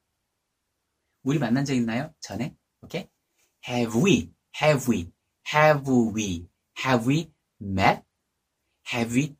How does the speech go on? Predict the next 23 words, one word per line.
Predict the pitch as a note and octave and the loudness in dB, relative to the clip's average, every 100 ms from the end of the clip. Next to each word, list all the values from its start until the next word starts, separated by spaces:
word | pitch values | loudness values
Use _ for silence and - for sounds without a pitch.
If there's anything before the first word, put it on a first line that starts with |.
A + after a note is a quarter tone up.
| _ | _
ever | A2+ G#2+ G2+ B2 D#3+ | 2 2 4 4 4
met? | C#3 G#2 G3 A3+ _ _ _ _ - - | 0 -2 -4 -8 _ _ _ _ -16 -12
Have | G#2 A2 | -8 -4
we | F3 - | -4 -6
ever | G#2+ G#2 G#2 F3 | -4 -2 0 0
met | F#3+ C3+ - | 2 0 -2
before? | G3 - F#3+ G3+ A3 A3+ _ _ _ - _ - | -6 -8 -6 -4 -4 -8 _ _ _ -20 _ -4
Have | A2 A#2 | -4 -2
we | C#3+ - | -6 -2
ever | A#2 A2+ E3 | 0 2 2
met | D#3+ F3+ | 2 0
before?" | F3+ - G3+ G#3+ A3+ A3+ _ _ _ _ _ _ _ | -4 -8 -4 -2 -2 -6 _ _ _ _ _ _ _
오케이? | - D#3+ A#3 - _ - | -12 -8 -8 -10 _ -10
이런 | G#2 | -8
식으로 | F#2 G2 F#2+ G2 F3 - _ _ - | -8 -8 -6 -2 -2 -4 _ _ -12
만들어질 | G2 F#2 F2+ F2 | -8 -6 -6 -8
수 | E2+ - C#3 - _ _ _ | -8 -8 -10 -12 _ _ _
있겠죠. | B2 - - - _ _ | -8 -6 -6 -8 _ _
네, | - - - _ _ - | -6 -6 -10 _ _ -4
그러면 | B2 A#2 E3 - _ _ - | 0 0 -2 -6 _ _ -12
역시 | G#2+ - B2+ | -8 -8 -4
입에 | A#2 C#3 | 0 0
익숙해지고 | A#2 - - G#2 F#2 C#3+ D#3+ | -2 -6 -8 -6 -4 -4 -4